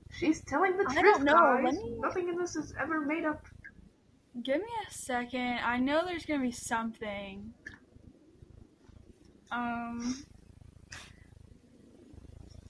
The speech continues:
Speaker 2: Fuck, I just
Speaker 1: Sorry, I just
Speaker 2: thought
Speaker 1: broke
Speaker 2: of
Speaker 1: my
Speaker 2: something,
Speaker 1: microphone.
Speaker 2: too.
Speaker 1: Anyways.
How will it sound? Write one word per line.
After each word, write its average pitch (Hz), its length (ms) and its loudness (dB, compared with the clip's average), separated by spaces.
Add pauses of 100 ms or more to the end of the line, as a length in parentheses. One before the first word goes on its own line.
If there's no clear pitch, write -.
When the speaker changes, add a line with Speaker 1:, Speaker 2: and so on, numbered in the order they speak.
(1300)
Speaker 2:
Fuck, 330 400 0
I 359 240 4
just 302 280 4
Speaker 1:
Sorry, 262 140 -4
I 277 40 -4
just 320 120 -4
Speaker 2:
thought 254 160 4
Speaker 1:
broke 277 60 4
Speaker 2:
of 247 60 0
Speaker 1:
my - 80 -4
Speaker 2:
something, 226 240 -2
Speaker 1:
microphone. 214 260 -2
Speaker 2:
too. 190 200 -6 (340)
Speaker 1:
Anyways. 302 880 0